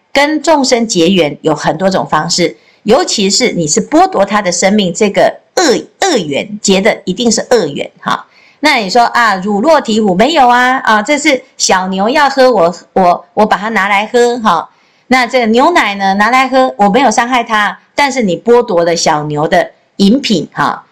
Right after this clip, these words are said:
那这个也算是一种结缘。那你要问小牛他乐不乐意？他如果很愿意啊，他觉得，嗯，这个法师我很想供养他，我可以饿一餐，我不要喝，好，然后我就供养你，好。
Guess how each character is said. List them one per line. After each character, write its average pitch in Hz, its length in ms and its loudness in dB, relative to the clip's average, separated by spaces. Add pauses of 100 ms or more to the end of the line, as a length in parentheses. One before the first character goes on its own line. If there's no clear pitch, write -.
那 190 160 -2
这 285 160 -2
个 247 80 -2
也 151 180 -8
算 175 220 -2
是 196 80 -6
一 180 100 -2
种 170 160 -2
结 147 220 -4
缘。 - 200 -4 (340)
那 285 100 2
你 208 120 0
要 196 160 0
问 233 260 0
小 147 320 -2
牛 147 360 -2 (240)
他 202 420 -2
乐 226 200 2
不 170 160 -6
乐 180 240 2
意？ 165 240 -4 (320)
他 359 140 2
如 339 100 -6
果 302 100 2
很 208 200 0
愿 285 200 0
意 294 180 0
啊， 226 200 2
他 262 100 0
觉 247 140 -4
得， 214 220 0
嗯， 226 320 2
这 277 120 -2
个 233 140 2
法 170 180 2
师 233 180 -4
我 175 180 2
很 180 140 -4
想 170 200 0
供 220 160 -2
养 151 160 -2
他， 160 240 -2 (220)
我 175 140 0
可 233 220 2
以 247 160 -2
饿 262 120 4
一 226 180 -4
餐， 196 260 -2
我 143 120 -4
不 180 100 -4
要 185 180 2
喝， 185 340 -2 (240)
好， 175 180 0
然 190 140 0
后 185 200 2
我 160 60 -4
就 208 120 0
供 208 200 2
养 160 180 -2
你， 151 180 -8
好。 - 220 -8